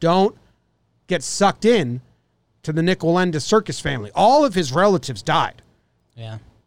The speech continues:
Speaker 1: There's, like, a video of all his aunts and uncles
Speaker 2: Yeah.
Speaker 1: tight roping in between two hotel
Speaker 2: Walenda,
Speaker 1: buildings.
Speaker 2: not Voit.
Speaker 1: Yeah, Walenda.
Speaker 2: Yeah.
Speaker 1: And he still makes his kids tight rope.
Speaker 2: Yeah.
Speaker 1: Even though his ancestors all died from it. So don't get sucked into that world, Voit. Get off the rope.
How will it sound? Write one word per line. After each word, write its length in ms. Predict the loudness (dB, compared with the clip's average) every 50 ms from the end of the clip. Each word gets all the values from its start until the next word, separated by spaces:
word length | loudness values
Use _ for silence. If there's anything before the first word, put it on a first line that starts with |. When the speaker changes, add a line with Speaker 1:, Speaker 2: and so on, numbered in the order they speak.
| _ _
Speaker 1:
There's, 100 | -10 -8
like, 100 | -6 -4
a 80 | -4
video 420 | -2 0 2 2 2 2 2 0 -2 -4
of 120 | -8 -10 -10 _
all 260 | 0 2 4 4 4 2
his 160 | 0 -2 -4
aunts 200 | -4 -6 -6 -6
and 60 | -6
uncles 400 | -6 -4 -4 -6 -8 -8 -10 -12 -16 -18
Speaker 2:
Yeah. 200 | -18 -16 -16 -16 -14
Speaker 1:
tight 240 | -6 -4 -2 -2 -2
roping 340 | -2 -4 -4 -4 -6 -6 -6
in 80 | -6
between 260 | -6 -6 -8 -8 -6 -2
two 60 | -2 0
hotel 120 | 0 2
Speaker 2:
Walenda, 220 | 0 0 0 0 -2
Speaker 1:
buildings. 160 | -2 -4 -4
Speaker 2:
not 180 | -4 -4 -6 -6
Voit. 280 | -8 -12 -14 -14 -14 -16 _ _ _ _
Speaker 1:
Yeah, 260 | -6 -4 -4 -4 -6 -10 _ -6
Walenda. 500 | -2 -2 0 -2 -2 -4 -8 -12 -16 -20 _ -20 -20 -20
Speaker 2:
Yeah. 160 | -20 -20 -20 -20 _ _ _ -10
Speaker 1:
And 140 | -6 -4
he 60 | -4 -4
still 280 | -4 -2 2 2 2 4
makes 240 | 2 0 0 -2
his 200 | -2 -4 -4 -4
kids 380 | -4 -2 0 0 0 -2 -4 -8
tight 260 | -8 -6 -6 -6 -6 -8
rope. 200 | -12 -14 -14 -16 _ _ _ _ _
Speaker 2:
Yeah. 220 | -18 -16 -16 -16 -18 -20 _ -12
Speaker 1:
Even 180 | -8 -6 -6
though 160 | -6 -6 -6 -6
his 160 | -6 -6 -4
ancestors 460 | -4 -4 -4 -6 -6 -6 -6 -6 -6
all 80 | -6 -6
died 320 | -6 -6 -6 -6 -6 -8
from 160 | -14 -18 -18
it. 60 | -8 -4
So 80 | 0
don't 160 | 0 0 0 0
get 100 | -2 -2
sucked 300 | -2 -2 -2 -2 0 0
into 180 | 0 0 2
that 160 | 0 0 0 -2
world, 300 | -2 -2 -2 -4 -4 -6
Voit. 220 | -8 -14 -12 -8
Get 100 | -4 -4 -2
off 140 | -4 -4
the 80 | -6 -4
rope. 240 | -2 -2 -2 -4